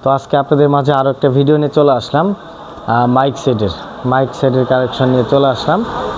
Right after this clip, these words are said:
তো অনেকে ফোন দিয়ে, আহ, বলে থাকেন যে মাইক সেট দরকার, আটশোশো সেট দরকার, স্ট্যান্ডার এক হাজার,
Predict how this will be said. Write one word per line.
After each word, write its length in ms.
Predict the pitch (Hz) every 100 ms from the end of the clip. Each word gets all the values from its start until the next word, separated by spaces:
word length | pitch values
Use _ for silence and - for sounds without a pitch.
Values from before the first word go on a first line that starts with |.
| - -
তো 80 | 147
অনেকে 260 | 160 180
ফোন 280 | 170 160 165
দিয়ে, 300 | 165 175 175 180
আহ, 460 | 139 139 139 143 143 - 139 139
বলে 200 | 160 156
থাকেন 360 | 139 135 151
যে 280 | 139 143 143 -
মাইক 320 | 127 127 127
সেট 220 | - 139 135
দরকার, 400 | 139 131 - 135
আটশোশো 500 | 135 123 - 131 123
সেট 240 | 117 - 120 120
দরকার, 360 | 123 123 127
স্ট্যান্ডার 420 | 120 - 123 123
এক 140 | 127 123
হাজার, 280 | 120 117